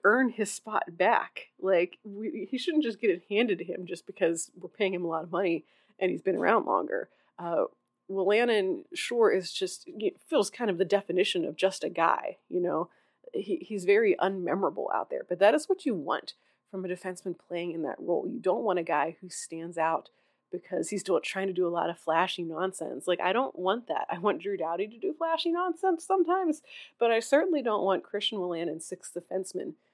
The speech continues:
to be doing it. And sometimes you see these guys try to make an impact and they do it like that, and then, surprise, <laughs> things go poorly. So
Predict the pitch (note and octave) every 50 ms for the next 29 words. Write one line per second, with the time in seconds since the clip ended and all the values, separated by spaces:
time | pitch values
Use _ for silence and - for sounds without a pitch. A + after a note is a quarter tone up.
0 | _ _ _ - - _ G3 F#3 F3 E3 F#3 F3+ F#3+ D3 - - - - - -
1 | F3 E3+ - F#3+ G3+ G3 G3+ F#3+ F3+ F3+ F3 - F3 E3+ - - F#3 G3 F3+ F3
2 | D#3+ D#3+ - - - - - E3 D#3+ - - - F3 F3 F3 E3+ E3+ E3 - D#3+
3 | - F3 F#3 F3+ F#3 D#3+ D#3 E3 _ _ - F3 E3+ D#3+ E3 D#3+ - G3 G3+ F3+
4 | D#3+ - _ _ F3 D#3 E3+ E3 D3+ G3+ C4+ C#4+ A3+ G3+ - _ _ _ _ _
5 | _ _ - G#3 A3+ B3+ C4+ C4+ C#4+ D4 C#4 C4+ B3+ - - - - C4+ C4 -
6 | - D4+ C4 F3+ E3+ E3 F3 - - - F3 - - _ _ _ A3 A3 A#3 A3+
7 | - E3+ E3+ F3 _ _ F3 G3 - - - - _ _ _ _ _ _ - -
8 | - G#3 G3 F#3 F#3